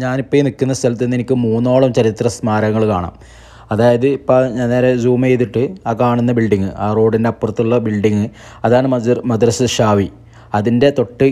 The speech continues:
കീഴിലായിട്ടാണ് ഇത് ബീർ ഖർസ് ഉള്ളത്. പിന്നെ അതേപോലെ ഇപ്പോൾ ഞാൻ ഇതുവരെ പരിചയപ്പെടുത്തി തന്ന ആ ഒരു പള്ളിയുള്ളത് ഈ ഒരു ഭാഗത്ത്, അതേപോലെ ആ ഒരു കിണറുള്ളത് ഈ ഒരു ഭാഗത്ത്. അപ്പോൾ ഇങ്ങനെ മൂന്ന് സ്ഥലവും എൻ്റെ ചുറ്റുവട്ടത്താണുള്ളത്. അപ്പോൾ അങ്ങനെ ഒരുപാട് ചരിത്രങ്ങളുള്ള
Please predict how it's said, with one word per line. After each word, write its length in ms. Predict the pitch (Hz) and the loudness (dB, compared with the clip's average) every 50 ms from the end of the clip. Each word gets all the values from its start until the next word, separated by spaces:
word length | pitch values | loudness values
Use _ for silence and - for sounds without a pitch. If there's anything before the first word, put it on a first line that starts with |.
| 120 - | 0 -2
കീഴിലായിട്ടാണ് 600 | 127 117 113 117 117 120 117 113 - 123 113 110 110 | -2 0 2 2 2 2 2 2 0 -2 -2 -2 -2
ഇത് 80 | 107 104 95 104 | -2 -2 -2 -2
ബീർ 160 | 104 107 110 101 | 0 0 0 0
ഖർസ് 220 | 107 110 104 - - 104 | 0 0 -2 -2 -4 -4
ഉള്ളത്. 220 | 95 90 82 - - - - | -4 -4 -6 -8 -14 -16 -12
പിന്നെ 140 | - 113 113 113 | -8 -4 -4 0
അതേപോലെ 440 | 107 120 120 113 123 123 123 127 123 127 123 117 120 | 2 2 2 2 2 2 2 2 2 2 2 0 0
ഇപ്പോൾ 160 | 117 - 123 123 | 0 0 0 0
ഞാൻ 100 | 123 123 123 113 - 120 | 0 0 -2 -4 -6 -2
ഇതുവരെ 200 | 113 120 120 123 120 | 0 2 2 2 0
പരിചയപ്പെടുത്തി 460 | 120 107 104 117 110 107 113 110 123 113 120 | 0 -2 0 -2 0 0 -2 -2 -2 -2 -2
തന്ന 160 | 113 113 117 117 | -2 -2 0 -2
ആ 20 | 120 | -2
ഒരു 60 | - - | -2 -2
പള്ളിയുള്ളത് 420 | 110 110 110 117 113 110 110 110 113 | -2 0 0 0 0 0 -2 -2 -2
ഈ 20 | 110 113 | 0 0
ഒരു 60 | 113 107 | 0 0
ഭാഗത്ത്, 320 | 107 101 98 - - 104 123 151 - - - - - - - - | 0 -2 -2 -4 -4 -6 -6 -6 -6 -12 -20 -20 -20 -14 -8 -4
അതേപോലെ 360 | 104 113 110 110 117 117 117 117 | -2 -2 0 2 2 2 4 2
ആ 20 | 120 | 2
ഒരു 80 | 117 117 - | 0 0 0
കിണറുള്ളത് 540 | 120 110 113 113 117 139 135 120 120 117 139 147 123 113 | 0 0 0 2 2 2 2 2 2 0 0 -2 -2 0
ഈ 20 | 117 113 | 0 2
ഒരു 100 | 104 101 95 | 2 0 -2
ഭാഗത്ത്. 320 | 92 90 87 - - 92 - - - - | -4 -6 -8 -10 -12 -18 -18 -18 -20 -14
അപ്പോൾ 120 | - 90 104 | -10 -4 -4
ഇങ്ങനെ 140 | 107 120 131 127 120 | -2 0 0 0 0
മൂന്ന് 240 | 113 117 127 143 147 - | 0 0 2 2 2 2
സ്ഥലവും 300 | 143 127 127 127 131 131 123 117 113 | 2 2 2 0 -2 -4 -6 -6 -4
എൻ്റെ 160 | 113 110 120 117 | -2 -2 -2 -2
ചുറ്റുവട്ടത്താണുള്ളത്. 760 | 123 - - 117 110 95 110 110 110 110 107 92 82 82 80 - - - - - - - - - - - - - 107 | -2 -4 -2 -4 -4 -2 -2 -2 0 0 -2 -2 -4 -6 -8 -12 -16 -20 -20 -20 -20 -20 -20 -20 -20 -20 -8 -8 -4
അപ്പോൾ 120 | 101 - 117 107 | 0 0 0 0
അങ്ങനെ 180 | 107 117 135 143 139 | 0 2 2 4 4
ഒരുപാട് 320 | 139 135 139 143 143 147 143 147 | 4 4 4 4 2 2 0 -2
ചരിത്രങ്ങളുള്ള 520 | 127 113 113 - 120 123 131 135 135 | -4 -4 -2 -4 -2 0 2 2 2